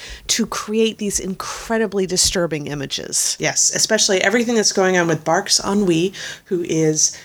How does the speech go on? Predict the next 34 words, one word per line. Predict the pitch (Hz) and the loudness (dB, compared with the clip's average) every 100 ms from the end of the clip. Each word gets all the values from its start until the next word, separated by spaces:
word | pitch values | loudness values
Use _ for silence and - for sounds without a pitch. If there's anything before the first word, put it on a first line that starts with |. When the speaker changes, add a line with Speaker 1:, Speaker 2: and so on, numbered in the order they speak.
| - 160 | -16 -4
Speaker 2:
the | 175 170 | 0 2
Sheriff's | 156 214 208 202 | 2 4 4 4
Secret | - 214 190 | 2 2 0
Police | - 185 190 - | 2 0 2 2
mascot, | 170 170 156 - 143 - - | 2 2 2 -2 -4 -10 -6
right? | 147 190 233 185 | -2 -2 0 2
Speaker 1:
Right. | 247 | 4
Speaker 2:
He | 180 | 4
does | 170 - | 4 2
the | 160 151 143 143 | 2 2 2 0
kids' | - 196 170 170 | 0 0 2 -2
P | - 202 | 2 2
S | 175 - | 2 4
A. | 175 180 226 269 - | 4 2 0 -4 -2
Speaker 1:
Yeah, | 330 233 | 2 2
and | 165 208 208 | 2 2 0
last, | 190 208 208 254 311 - - - - 196 | 0 2 4 4 4 2 2 -2 -4 -2
the | 190 180 | 0 2
last | 196 240 294 - | 2 2 2 2
episode | 226 226 214 196 - | 2 2 2 2 2
ended | 254 254 233 185 | 2 2 2 0
with | 175 | -4
Frances | - 208 226 226 214 | 0 0 2 2 2
seeing | - - - 262 262 240 226 226 - - | 4 4 2 2 0 0 0 -2 -6 -6
Barks | - 208 214 - - | 2 2 4 2 2
Ennui | 208 202 202 196 | 0 0 -2 -2
coming | - 294 330 330 302 | -2 0 0 0 0
out | 220 254 | 0 0
of | 226 - | -4 -4
her | 233 | -6
T | - 240 226 | -4 -2 -2
V, | 190 180 | 0 -2
telling | 170 214 214 220 | -4 -2 -2 -2
her | 214 185 | 2 2